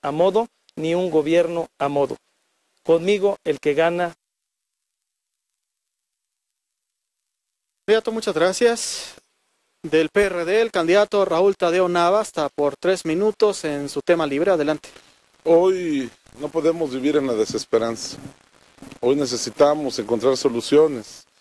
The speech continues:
Speaker 3: para los problemas en nuestro municipio. Raúl Tadeo Nava te ofrece ser un presidente gestor. Necesitamos hoy un portafolio de proyectos ejecutivos y cabildearlos tanto en el Congreso del Estado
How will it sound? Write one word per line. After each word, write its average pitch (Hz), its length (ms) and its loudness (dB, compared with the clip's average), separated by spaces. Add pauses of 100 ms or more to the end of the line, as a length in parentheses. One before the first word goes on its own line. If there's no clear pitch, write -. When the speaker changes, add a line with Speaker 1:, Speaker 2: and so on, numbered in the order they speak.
(300)
Speaker 3:
para 117 160 0
los 110 140 0
problemas 117 480 0
en 110 80 -4
nuestro 107 260 -6
municipio. 107 560 -8 (800)
Raúl 131 280 4
Tadeo 147 280 4
Nava 151 460 0 (540)
te 123 100 0
ofrece 139 300 0
ser 143 240 0
un 143 100 -8
presidente 123 560 -2
gestor. - 440 -6 (960)
Necesitamos 156 880 -2
hoy 156 260 2 (460)
un 147 160 -2
portafolio 165 600 0
de 135 100 4
proyectos 135 500 -2
ejecutivos 120 800 -4 (340)
y 127 100 -4
cabildearlos 127 880 0
tanto 120 280 -2
en 117 80 0
el 110 100 -4
Congreso 143 440 0
del 127 120 2
Estado 143 460 0